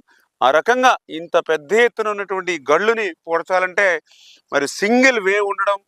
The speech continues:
అది కూడా అండలు జారిపోయినటువంటి పరిస్థితుల్ని కూడా, ప్రాణాలను కూడా పక్కన పెట్టి మేము పనులు చేస్తూ ఉన్నాం. ఈ రకంగా కనీసం ఒక మూడు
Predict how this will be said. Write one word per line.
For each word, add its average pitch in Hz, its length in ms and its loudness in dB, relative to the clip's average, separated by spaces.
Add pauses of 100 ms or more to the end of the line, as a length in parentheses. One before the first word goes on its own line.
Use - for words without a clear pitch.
అది 156 120 -2 (100)
కూడా 190 180 4 (540)
అండలు 180 240 -2 (100)
జారిపోయినటువంటి 170 760 -4 (120)
పరిస్థితుల్ని 208 580 -2
కూడా, 196 160 6 (460)
ప్రాణాలను 214 520 4
కూడా 214 120 2 (100)
పక్కన 196 280 0 (120)
పెట్టి 185 260 -8 (280)
మేము 165 200 -4 (340)
పనులు 185 280 2 (160)
చేస్తూ 156 300 -2 (100)
ఉన్నాం. 180 180 0 (100)
ఈ 143 100 -2
రకంగా 190 320 2 (440)
కనీసం 226 460 2 (220)
ఒక 151 100 -6 (100)
మూడు 170 180 2